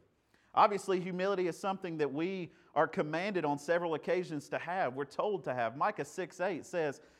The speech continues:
when he's summing up, you know, what is it that God expects of us? Is it these sacrifices? Is it these other things? He says,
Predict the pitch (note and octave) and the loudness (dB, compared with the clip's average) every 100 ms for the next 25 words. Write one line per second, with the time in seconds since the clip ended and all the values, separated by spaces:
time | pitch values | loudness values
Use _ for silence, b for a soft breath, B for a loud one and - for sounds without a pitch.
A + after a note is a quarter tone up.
0 | b D#3+ F#3 D#3 - A3 A3 G3 F3 G3+ | b -4 -4 -6 -4 0 2 0 2 4
1 | D3 D3+ D#3 D3+ G#3 A#3 A3+ F3+ E3 D#3+ | 4 0 -2 2 2 4 4 2 -4 2
2 | F3 F3+ D#3 - F3 E3 - C3+ A2+ F#2+ | 4 4 2 -2 -2 -2 -4 -2 -2 -2
3 | - b - F3+ F3+ E3+ E3 D#3 G3 G#3+ | -8 b -2 0 0 -2 -4 -2 -2 -2
4 | G#3 G#3+ G#3+ E3+ D#3 D#3 F#3 F#3 E3 D3+ | 0 2 2 2 -4 -4 -2 -2 -2 2
5 | G3 G3+ G3+ G3+ F3+ - b b - F3 | 2 2 -4 -6 -8 -16 b b -12 -2
6 | G#3 F3+ | 0 -2